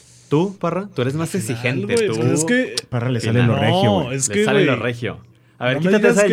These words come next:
Speaker 2: que
Speaker 1: United y muéstranos
Speaker 2: No.
Speaker 1: la que tienes abajo, güey.
Speaker 2: <laughs> No me digas, güey, que a un campeón del mundo como Florian Thauvin,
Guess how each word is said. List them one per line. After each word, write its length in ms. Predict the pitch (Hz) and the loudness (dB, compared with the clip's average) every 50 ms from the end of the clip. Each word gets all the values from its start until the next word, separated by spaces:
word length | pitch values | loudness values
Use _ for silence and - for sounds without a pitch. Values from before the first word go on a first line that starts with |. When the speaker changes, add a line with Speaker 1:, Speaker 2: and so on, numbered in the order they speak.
| - | 4
Speaker 2:
que 40 | 135 | 4
Speaker 1:
United 360 | 135 139 139 139 139 127 123 131 | 2 2 0 0 -2 -4 -4 -4
y 80 | 120 113 | -4 -2
muéstranos 420 | 110 123 139 131 131 156 156 151 147 | -2 -2 -4 -2 -2 -2 -2 0 0
Speaker 2:
No. 40 | |
Speaker 1:
la 100 | 139 127 - | -2 -2 -2
que 100 | 117 104 | -4 -6
tienes 260 | - 117 120 131 127 | -4 -6 -6 -4 -4
abajo, 380 | 127 101 92 98 101 - - 98 | -4 -2 -2 -4 -6 -8 -10 -10
güey. 180 | 80 78 76 - - 123 117 | -10 -12 -12 -12 -14 -12 -12
Speaker 2:
<laughs> 200 | 123 113 - - | -12 -14 -14 -10
No 140 | - 143 156 | -8 -6 -2
me 120 | 170 196 | 0 0
digas, 380 | 190 175 170 156 170 175 165 156 | 0 0 -2 -2 -2 -2 -2 -4
güey, 240 | 151 156 165 160 160 | -6 -6 -6 -6 -6
que 640 | 160 - 151 143 143 139 135 131 127 127 120 - - _ - | -6 -4 -2 0 0 0 0 -2 -4 -6 -8 -12 -14 _ -12
a 120 | 127 127 | -8 -6
un 180 | 131 135 139 131 | -6 -6 -6 -6
campeón 320 | - 165 165 151 170 160 | -6 -8 -6 -6 -6 -6
del 140 | 160 156 151 | -6 -6 -6
mundo 240 | 147 143 143 151 147 | -8 -6 -8 -8 -8
como 180 | 143 135 131 | -8 -10 -10
Florian 460 | 123 - 123 117 113 117 120 123 120 | -10 -10 -10 -10 -8 -10 -10 -10 -12
Thauvin, 560 | 120 143 131 123 131 123 123 139 139 143 147 | -12 -12 -12 -10 -10 -10 -10 -10 -10 -12 -12